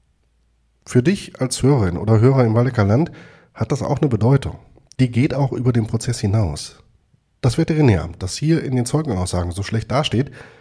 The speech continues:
das ist keine anonyme Behörde irgendwo. Es ist dieselbe Behörde, die heute noch Metzgereien, Restaurants und Lebensmittelbetriebe im Waldecker Land kontrolliert. Im Januar zwanzig zwanzig,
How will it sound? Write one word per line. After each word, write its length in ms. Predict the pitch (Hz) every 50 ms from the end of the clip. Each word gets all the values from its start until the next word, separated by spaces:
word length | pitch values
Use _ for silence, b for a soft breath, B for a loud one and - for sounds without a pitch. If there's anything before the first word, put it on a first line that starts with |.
| B B B B B
das 160 | _ 110 113 -
ist 140 | 147 -
keine 300 | - - 147 151 147 123
anonyme 480 | 92 110 110 101 98 113 160 202 180 120
Behörde 420 | 95 101 98 87 127 175 180 -
irgendwo. 640 | 101 - - 165 147 135 113 139 175 131 87 82 B B B B B B B B B
Es 160 | - 117 -
ist 140 | - - -
dieselbe 340 | 127 107 104 120 151 175 170
Behörde, 460 | 156 151 120 107 127 160 165 175 160
die 340 | 135 - 117 120 131 139 139
heute 320 | 101 117 139 175 180 165
noch 260 | 160 160 160 143 - -
Metzgereien, 560 | 123 127 123 - 113 104 110 123 139 143 143
Restaurants 640 | 113 113 113 - 104 95 101 110 120 135 131 - B B B B B B B B
und 120 | 110 104
Lebensmittelbetriebe 920 | 98 98 107 123 131 - - 127 - 123 110 107 113 - - 117 117 127 123
im 100 | 113 92
Waldecker 320 | 87 90 98 - - 104
Land 200 | 90 95 117 -
kontrolliert. 640 | - 120 113 - - 135 113 92 80 - - - - _ _ _ _ _ _ _ _ _ _ _ _ _ _ - B B B B B B B _
Im 160 | 120 120 117
Januar 260 | 110 131 165 170 160
zwanzig 320 | - - 156 151 151 143
zwanzig, 460 | - - 127 135 135 - 92 80 -